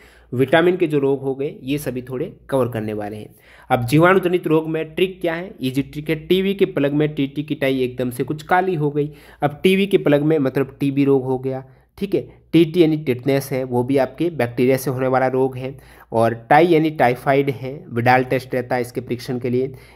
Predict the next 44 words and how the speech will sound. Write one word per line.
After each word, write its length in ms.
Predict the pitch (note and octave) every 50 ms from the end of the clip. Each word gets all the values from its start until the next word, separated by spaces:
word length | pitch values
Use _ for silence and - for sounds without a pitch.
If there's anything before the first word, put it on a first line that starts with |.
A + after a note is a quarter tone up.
| _ -
एकदम 440 | D3+ D#3+ F3 D#3 D3+ F3 F3 E3+ D#3
यानी 140 | D3+ D#3 D#3 D3+ - -
एंथ्रेक्स, 460 | C#3+ D3 D#3 D3+ D3+ F3 F#3+ F#3+ F#3
ध्यान 240 | - C3+ B2+ C3 C3
रखना 320 | B2+ B2+ - C#3+ C#3+ D3+ - D#3+
ये 140 | C3 C3 B2
जीवाणु 300 | A#2+ B2 B2+ B2+ C3 C3+
जनित 300 | C3+ C3+ C#3 C#3 C#3 D3
है, 140 | D3 D#3 F3 - - _ -
एकदम 600 | C#3+ D#3 D#3 D#3 D#3 - C3+ C3+ C3+ C#3+ F3+ F#3 - - - - _ -
क 40 |
यानी 260 | D#3+ D#3+ D#3 D3 D3+ C#3+
कुष्ठ 320 | D3+ E3+ D3+ D3+ D#3 -
रोग, 260 | D#3+ D#3+ F3 G3+ G3 - - _ _ _
और 240 | B2+ B2+ C3 C3+ C3 -
काली 220 | C#3+ C#3+ D3+ E3 E3
खांसी 420 | - C#3+ C#3+ C#3 C#3 - D#3 C#3
है 200 | A2+ B2 A#2+ A2+
जो 180 | A2+ B2+ C3 C3+ C#3 C3+ C#3 - - _ _ _ _ -
pertussis 560 | C#3+ C3+ - F3 D#3+ D#3 - F#3 - - -
है, 120 | A#2+ G#2 - - - - - _ _ _ -
हैजा 320 | C#3+ C#3+ C#3 B2+ E3+ E3 C#3+
है, 240 | B2+ B2+ A2+ A2 B2 - - _ _ _ _
ठीक 200 | - G3+ G3 -
है, 100 | - - - _ _ _ _ _ _ _ _ _ _ - - - _ C#3
जो 100 | C#3 C#3
विब्रियो 360 | C3+ C#3 C3 C#3 C3+ C#3+ D3
कोलेरी 360 | C#3+ - C#3+ C3+ C#3 C#3+ C#3+ C3+
बैक्टीरिया 380 | C3+ B2 B2 - B2+ B2 B2
से 140 | A#2+ - C3
होता 280 | G#2+ A2+ A2+ A2+ - G#2+
है। 180 | A2 A2 A2 - - - - _
तो 60 | C3+ A#2+
टीबी, 340 | A#2+ E3+ F3 F3+ E3+ F#3+ F#3
प्लेग, 340 | F#3 D#3+ D3+ D#3 D3+ D3+ D3
टिटनेस, 340 | C#3 C3 - C#3+ C#3 C3 -
टाइफाइड, 300 | C3+ B2 A#2+ C3+ C3 B2+
एंथ्रेक्स, 340 | B2 A#2+ A#2+ B2 C3 - -
कुष्ठ 260 | - B2+ A#2 A#2+ -
रोग, 140 | B2 A#2+ A#2+
काली 200 | A#2+ A#2 A#2+ A#2+
खांसी, 300 | A#2+ B2 A#2+ A#2+ C#3 B2+
हैजा 320 | A2+ A#2 A2+ A2 C#3 C3+
है, 160 | B2 A#2+ C#3